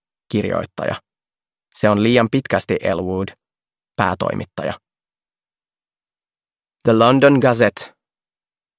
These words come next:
Tiistaina neljäs elokuuta tuhat yhdeksänsataaneljätoista. Virallinen ilmoitus. Keskiviikkona viides elokuuta tuhat yhdeksänsataaneljätoista.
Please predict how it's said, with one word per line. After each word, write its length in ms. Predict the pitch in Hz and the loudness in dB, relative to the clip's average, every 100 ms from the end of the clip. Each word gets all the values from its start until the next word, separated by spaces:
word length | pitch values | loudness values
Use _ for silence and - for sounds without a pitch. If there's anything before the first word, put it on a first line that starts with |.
| _ _ | _ _
Tiistaina 560 | 131 123 - 90 98 | 0 0 -2 -2 0
neljäs 420 | 104 117 107 92 - | 2 2 2 0 -2
elokuuta 580 | 120 107 98 92 92 87 - _ - | 0 0 0 -4 -4 -6 -8 _ -4
tuhat 200 | 117 104 | -4 -2
yhdeksänsataaneljätoista. 1300 | - 110 85 - 107 113 110 107 87 85 - 62 - - - _ _ _ _ _ _ _ _ _ _ - | -4 -4 -6 -8 -8 0 2 2 -2 -6 -8 -10 -10 -14 -14 _ _ _ _ _ _ _ _ _ _ -2
Virallinen 540 | 120 117 117 120 117 | 2 4 4 2 0
ilmoitus. 680 | - 110 95 73 92 - - - _ _ _ _ _ _ _ _ _ _ _ _ _ _ _ - | 0 -2 -2 -6 -10 -12 -16 -20 _ _ _ _ _ _ _ _ _ _ _ _ _ _ _ -2
Keskiviikkona 680 | 139 - 101 98 - 98 101 _ - | -2 0 -4 -4 -4 -4 -4 _ -6
viides 380 | 131 131 117 - - | -2 0 0 -2 -2
elokuuta 500 | 120 101 - 101 101 - - | 0 0 -4 -6 -6 -8 -10
tuhat 220 | 107 104 | -8 -6
yhdeksänsataaneljätoista. 1160 | 110 101 - 104 - 113 104 95 - - - | -6 -6 -8 -4 0 2 0 -4 -10 -12 -12